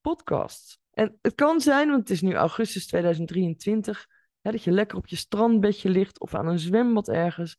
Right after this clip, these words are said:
Maar gaslighting is een onderwerp van alle tijden. Maar zoals ik al beloofde in de vorige Mooie Mensen podcast, ga ik het in deze aflevering weer hebben daarover. Want via Instagram kreeg ik de vraag van volgers hoe het kan dat als je vertelt dat je slachtoffer bent geworden van psychisch geweld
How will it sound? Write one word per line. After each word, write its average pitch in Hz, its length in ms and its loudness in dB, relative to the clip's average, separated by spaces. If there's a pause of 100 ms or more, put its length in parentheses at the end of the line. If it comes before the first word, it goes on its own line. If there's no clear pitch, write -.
(360)
Maar 165 200 -4
gaslighting 196 920 2
is 180 140 0
een 170 140 -6
onderwerp 165 380 2
van - 280 -12
alle 214 360 -2
tijden. 196 580 -4
Maar 220 140 -2
zoals 269 220 -2
ik 294 80 -6
al 254 100 -2
beloofde 226 600 -2
in 190 80 -4
de 202 60 -4
vorige 202 540 -4
Mooie 165 240 -2
Mensen 170 340 -8
podcast, 160 540 -4
ga 226 120 4
ik 269 80 -4
het 240 100 -2
in 202 120 4
deze 247 300 2
aflevering 185 720 -2
weer 165 540 2
hebben 151 260 2
daarover. 101 600 0 (120)
Want 214 180 2
via 285 200 4
Instagram 247 680 2
kreeg 240 260 0
ik 220 80 -6
de 190 80 0
vraag 208 340 0
van 226 140 -2
volgers 208 460 -2
hoe 226 200 -2
het - 180 -6
kan 277 380 -4 (420)
dat - 140 -12
als - 160 -2
je 190 60 -4
vertelt 285 540 0
dat 196 160 -2
je 165 60 -6
slachtoffer 220 520 -2
bent 190 220 2
geworden 180 280 -2
van 180 120 -4
psychisch - 360 -8
geweld 160 460 0